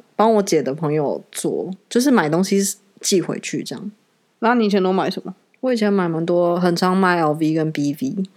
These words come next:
Speaker 1: <laughs> 双 V 组。
Speaker 2: 那应该在台湾都还算蛮流行，蛮好卖的。
Speaker 1: 对，对，对，很好卖掉那种。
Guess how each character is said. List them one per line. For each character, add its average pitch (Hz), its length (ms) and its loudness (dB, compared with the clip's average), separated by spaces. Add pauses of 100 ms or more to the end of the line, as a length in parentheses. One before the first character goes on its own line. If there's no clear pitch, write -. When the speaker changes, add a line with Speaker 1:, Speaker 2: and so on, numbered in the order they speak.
(120)
Speaker 1:
<laughs> - 380 -18
双 196 280 4
V 190 200 2
组。 180 280 0 (920)
Speaker 2:
那 339 80 2
应 339 80 4
该 320 100 4
在 302 120 4
台 226 120 4
湾 202 140 4
都 214 80 4
还 202 100 4
算 202 200 4
蛮 175 280 0
流 175 220 0
行， - 180 -4
蛮 175 220 -2
好 190 80 0
卖 - 60 0
的。 208 100 4
Speaker 1:
对， 190 160 2
对， 180 120 2
对， 170 40 2
很 160 160 -2
好 165 160 -2
卖 160 220 0
掉 147 220 -2
那 139 120 -6
种。 190 320 -8